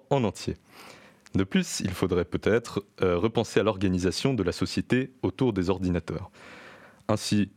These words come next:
dans la partie suivante, Elena va vous, va vous présenter plusieurs idées, euh, s-, euh, qui, certaines qui reposent sur des travaux précédents et d'autres qui sont nouvelles afin de pallier à ce problème.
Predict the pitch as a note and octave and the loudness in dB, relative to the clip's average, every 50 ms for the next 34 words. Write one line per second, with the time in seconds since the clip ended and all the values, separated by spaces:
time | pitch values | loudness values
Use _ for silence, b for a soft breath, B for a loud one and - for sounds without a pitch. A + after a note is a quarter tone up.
0 | _ - - G2 F2+ E2+ E2+ - - - - G#2 - - - F2 G2 A2 B2 B2+ | _ -6 -2 0 0 0 0 -2 -4 -4 -4 -6 -6 -4 -2 0 0 0 0 -2
1 | - - - b b b b - - G#2 F#2 F#2 F2+ F2+ E2+ D#2 D2+ - - F2+ | -4 -8 -16 b b b b -2 -2 0 2 2 2 0 0 -2 -4 -4 -2 -2
2 | F2 F2+ F2+ F2 F#2+ F#2 - - - - - F#2 E2 D#2+ - - A#2 F#2 F#2+ F2 | 0 0 0 0 0 -2 -4 -8 -12 -4 -4 -2 -2 -4 -2 -2 -2 0 0 -2
3 | - F2+ E2 - - - C3 A#2+ A2+ G2+ F#2 D#2+ - F#2 - D#3+ E3+ E3 - B | -2 -2 -4 -4 -2 -2 0 0 0 -2 -2 -4 -6 -2 0 0 -2 -2 -4 B
4 | B B B B B B B B - F#2+ F2 E2+ E2 E2 E2 D#2+ E2 E2 E2 - | B B B B B B B B -4 -2 0 0 0 0 -2 0 -2 -2 -4 -6
5 | - - - - _ - F#2 F2 E2 E2+ - - - A#2+ B2 - - - - - | -10 -12 -12 -14 _ -4 -2 -2 -2 -2 -4 -2 -2 -2 -2 -2 -4 -2 -2 -2
6 | - - B2 G#2 G2 - - G2+ G2+ F#2+ - - G2 E2+ - - F2 D2+ E2 - | 0 0 0 0 0 0 0 0 0 0 0 0 -2 -2 0 -2 -2 -2 -2 -2
7 | - F2+ D#2+ D#2+ D#2 - - E2 - - F2+ F2 F#2+ G2+ A2 - - - A2 G#2 | -2 -2 -2 -2 -4 -4 -4 -4 -2 -2 -2 0 0 0 -2 -4 -4 0 0 0
8 | F#2 G2 F#2 F#2 - - - - - - - F#3+ F#3 - _ _ - _ _ _ | 2 0 -2 -2 -4 -8 -14 -12 -4 -2 0 0 -2 -4 _ _ -20 _ _ _
9 | _ _ - - - - G#2+ F#2+ F2 D#2 E2+ F2 F2+ F#2+ - - _ _ _ - | _ _ -12 -6 -2 -2 0 0 0 0 0 0 0 -2 -4 -6 _ _ _ -6
10 | F2+ - - F2 D#2+ D2 - - F#2 F#2+ G2 G2+ G2 - G#2 G2 - - - F2 | -6 -4 -4 -6 -6 -4 -6 -4 -2 -2 -2 -2 -4 -6 -8 -8 -8 -10 -10 -10
11 | F2+ - - | -10 -10 -12